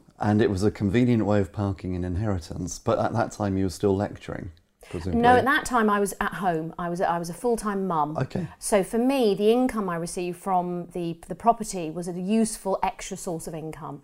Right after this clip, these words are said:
Speaker 1: Right.
Speaker 2: But no, I was literally a full-time mum, involved in the local playgroup,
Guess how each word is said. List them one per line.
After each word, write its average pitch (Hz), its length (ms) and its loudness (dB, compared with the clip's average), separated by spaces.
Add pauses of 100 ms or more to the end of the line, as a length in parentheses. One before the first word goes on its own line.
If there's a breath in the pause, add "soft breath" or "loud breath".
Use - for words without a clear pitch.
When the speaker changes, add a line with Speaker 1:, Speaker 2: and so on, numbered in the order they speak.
Speaker 1:
Right. - 220 2
Speaker 2:
But - 60 0
no, 180 200 6
I 170 120 4
was 165 120 -4
literally 196 400 -2
a - 20 -12
full-time 190 480 -2
mum, 170 360 -2 (240 loud breath)
involved 196 400 4
in 185 60 -4
the 180 100 -2
local 175 200 -4
playgroup, 208 760 2